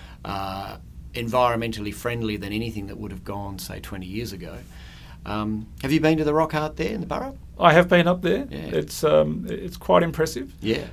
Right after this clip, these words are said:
Speaker 2: Um, the, one of the points people have made is that it's a, it's a,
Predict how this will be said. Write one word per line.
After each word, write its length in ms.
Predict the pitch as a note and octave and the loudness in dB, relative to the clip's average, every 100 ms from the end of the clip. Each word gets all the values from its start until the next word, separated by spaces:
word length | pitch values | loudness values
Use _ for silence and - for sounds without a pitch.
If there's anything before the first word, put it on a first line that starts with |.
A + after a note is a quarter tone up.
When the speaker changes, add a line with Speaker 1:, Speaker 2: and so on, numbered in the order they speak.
| - | -4
Speaker 2:
Um, 380 | - D#2 E2 - - - | 2 2 2 -6 -14 8
the, 300 | F3+ E3+ - | 10 10 4
one 220 | - G#3 | 0 2
of 80 | E3 | 2
the 80 | D3+ - - | -4 -10 -2
points 260 | F3+ D#3+ - | 0 0 2
people 260 | D#3 C#3+ | 2 2
have 120 | C#3 | 0
made 480 | D3 E3 C3+ - - | 4 4 4 0 -4
is 180 | - - | -8 -2
that 180 | - - - - - - - - - - - - - | -2 -4 -10 -16 -18 -18 -18 -18 -16 -16 -16 -16 -10
it's 220 | - - | -6 -2
a, 60 | E3+ | 0
it's 220 | D#3 - | -2 0
a, 140 | D3+ | 0